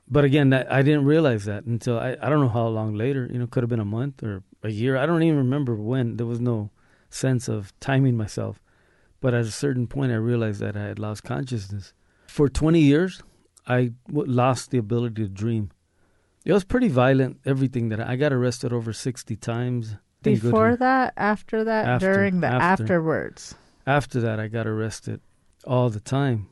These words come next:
Speaker 1: So I had all this trauma within me. I, that's why I tell people, I said, I never had one nightmare ever, even to this day, 'cause all my nightmares were when I was awake, you know?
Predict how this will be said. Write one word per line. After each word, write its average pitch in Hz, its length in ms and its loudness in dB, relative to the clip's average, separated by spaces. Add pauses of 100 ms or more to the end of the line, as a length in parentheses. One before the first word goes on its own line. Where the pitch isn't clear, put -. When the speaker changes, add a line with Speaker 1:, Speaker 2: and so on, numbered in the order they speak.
Speaker 1:
So - 180 -6
I 113 100 0
had 120 100 2
all 117 160 0
this 110 160 -6
trauma 117 540 -4 (180)
within 123 360 2
me. 110 220 -2 (880)
I, 143 140 2
that's 151 220 0
why 175 100 4
I 147 40 4
tell 135 200 2
people, 127 280 0
I 120 40 0
said, 131 240 -4
I 143 80 -2
never 165 280 -2
had 120 160 -2
one 127 240 -2
nightmare 131 400 -6
ever, 120 400 -6 (440)
even 135 240 2
to 131 140 -4
this 120 180 -2
day, 110 400 -4 (260)
'cause 127 160 0
all 131 140 4
my 139 160 4
nightmares 120 480 0
were 110 260 -4
when 110 160 -4
I 113 80 -4
was 107 220 -6 (140)
awake, 120 420 -4 (340)
you 123 80 -6
know? 117 140 -2